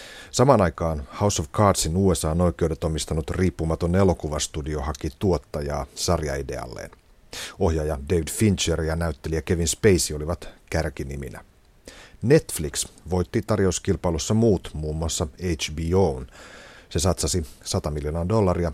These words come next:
tilasi kaksikymmentäkuusi jaksoa, kaksi kautta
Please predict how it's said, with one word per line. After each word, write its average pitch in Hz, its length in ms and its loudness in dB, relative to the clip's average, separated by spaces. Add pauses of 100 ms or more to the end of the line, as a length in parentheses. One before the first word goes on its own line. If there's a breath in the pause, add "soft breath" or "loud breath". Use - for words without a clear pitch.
(160)
tilasi 80 340 0
kaksikymmentäkuusi 87 920 -2
jaksoa, 85 440 -2 (160)
kaksi 92 400 -2
kautta 87 500 2